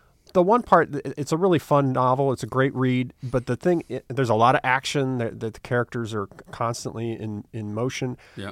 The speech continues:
Speaker 1: But y-, when you talk about the kind of the environment part is, you know, like you said, M-, Mick Hardin has a, has an, you know, deep appreciation of the woods and the natural environment.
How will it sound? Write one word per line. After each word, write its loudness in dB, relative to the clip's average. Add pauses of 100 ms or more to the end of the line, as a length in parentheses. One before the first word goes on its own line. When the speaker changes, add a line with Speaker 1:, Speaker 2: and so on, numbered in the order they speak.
(100)
Speaker 1:
But 0 (220)
y-, -16
when -2
you -4
talk 4
about 0
the -4
kind -2
of -4
the -10 (140)
environment 0
part -2
is, -10
you -8
know, -8 (100)
like -6
you -8
said, -6 (360)
M-, -8
Mick -2
Hardin 2
has -4
a, -6 (160)
has -6
an, -4 (240)
you -6
know, -4
deep 2
appreciation -6
of -8
the -10
woods -4
and -8
the -6
natural -8
environment. -6